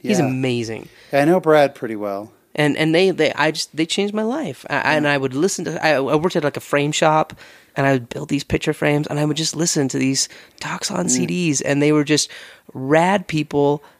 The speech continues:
Speaker 1: that loved the Lord, and they connected with me as a kid.
Speaker 2: Yeah.
Speaker 1: And I wasn't gonna be a speaker. That all kinda transitioned and changed, and I started speaking more, and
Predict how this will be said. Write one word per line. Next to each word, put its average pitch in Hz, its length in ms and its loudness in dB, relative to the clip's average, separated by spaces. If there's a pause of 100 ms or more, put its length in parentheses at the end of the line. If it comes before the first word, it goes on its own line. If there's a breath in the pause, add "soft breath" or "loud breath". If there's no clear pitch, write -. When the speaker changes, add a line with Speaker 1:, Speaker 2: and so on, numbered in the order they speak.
(120)
Speaker 1:
that - 140 2
loved 147 360 2
the 196 80 4
Lord, 127 580 2
and 139 220 0
they 143 80 2
connected 185 420 -2
with 135 140 -6
me 147 140 -2
as 151 100 -2
a 165 60 -8
kid. - 460 -8
Speaker 2:
Yeah. 127 280 2 (120)
Speaker 1:
And 151 460 2 (600)
I 147 180 2
wasn't 147 240 0
gonna 147 100 2
be 180 120 0
a 196 40 2
speaker. 135 640 0
That 127 200 2
all 135 120 4
kinda 135 280 -2 (100)
transitioned 131 760 -4
and 131 120 -6
changed, 127 440 -4
and 127 100 -4
I 127 180 0 (520 loud breath)
started 127 300 0
speaking 135 420 0
more, 123 460 2
and 120 580 0